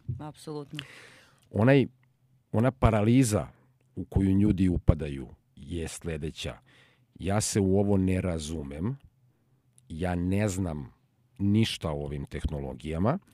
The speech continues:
Speaker 2: ne znam ko je sa druge strane i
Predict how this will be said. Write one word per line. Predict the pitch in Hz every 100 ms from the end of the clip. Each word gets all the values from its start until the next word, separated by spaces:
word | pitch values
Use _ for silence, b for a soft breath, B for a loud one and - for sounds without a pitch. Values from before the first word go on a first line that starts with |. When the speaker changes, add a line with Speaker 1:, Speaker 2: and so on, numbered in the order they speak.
| b b b b b b -
Speaker 2:
ne | 95 107 147
znam | 143 135 107
ko | - 113
je | 107
sa | -
druge | 92 92 95 92
strane | - 87 87 78 62 -
i | 85